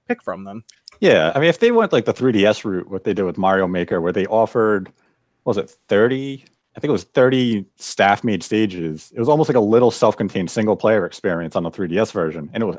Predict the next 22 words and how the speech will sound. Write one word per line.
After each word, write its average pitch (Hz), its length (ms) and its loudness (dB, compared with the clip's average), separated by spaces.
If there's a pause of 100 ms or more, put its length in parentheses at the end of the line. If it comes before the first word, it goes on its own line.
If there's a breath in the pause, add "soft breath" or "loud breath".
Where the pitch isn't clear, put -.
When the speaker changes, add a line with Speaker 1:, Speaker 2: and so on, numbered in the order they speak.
(140)
Speaker 2:
it 143 80 2
was 117 140 2
awesome. - 420 0 (540)
Had 110 120 0
some 110 120 0
of 95 40 -2
the 78 120 -6 (260)
best 110 300 -4
two 113 180 -2
D 98 140 -2
Mario 104 320 2
stages. 80 600 -8 (1000)
If 117 140 0
they 135 120 4
did 117 140 2
that 147 160 2
for, 98 260 4
like, 95 140 -2
a 98 40 -2
Mario 98 340 0
Maker 87 280 -8
two, 78 500 -10